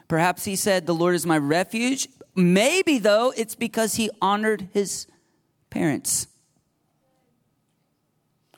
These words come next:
Or maybe it's all the above. I don't know. All I know is the word of God,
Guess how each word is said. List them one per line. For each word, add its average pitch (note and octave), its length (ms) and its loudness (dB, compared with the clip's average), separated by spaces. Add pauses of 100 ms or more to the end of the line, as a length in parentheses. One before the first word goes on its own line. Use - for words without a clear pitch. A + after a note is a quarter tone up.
(180)
Or F3 120 2
maybe F#3+ 200 2
it's F3+ 120 0
all E3 140 2
the E3+ 100 0
above. F3 420 -4 (1300)
I F3+ 140 0
don't F3 140 0
know. E3 280 0 (800)
All D#3+ 180 0
I F3+ 140 0
know D#3+ 220 -2
is C3+ 340 -4 (320)
the D3 80 -2
word D#3 200 -2
of B2+ 100 -8
God, D#3 440 0